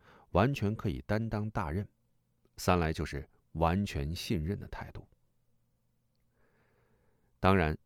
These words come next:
易佩 A 城事情也的确很多。下个月就是年会和易老先生的寿宴，青林这边少待一天，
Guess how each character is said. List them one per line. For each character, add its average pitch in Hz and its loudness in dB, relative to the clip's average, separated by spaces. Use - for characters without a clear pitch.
易 143 0
佩 113 0
A 131 2
城 90 -2
事 - -2
情 - -10
也 78 -2
的 85 -4
确 110 -6
很 73 -10
多。 95 -6
下 117 6
个 101 6
月 98 6
就 98 0
是 85 -2
年 78 0
会 87 -2
和 78 -4
易 104 -4
老 65 -6
先 92 -4
生 87 -6
的 65 -8
寿 78 -4
宴， 90 -6
青 101 4
林 87 2
这 90 0
边 80 0
少 69 -4
待 90 -2
一 85 -6
天， 92 -8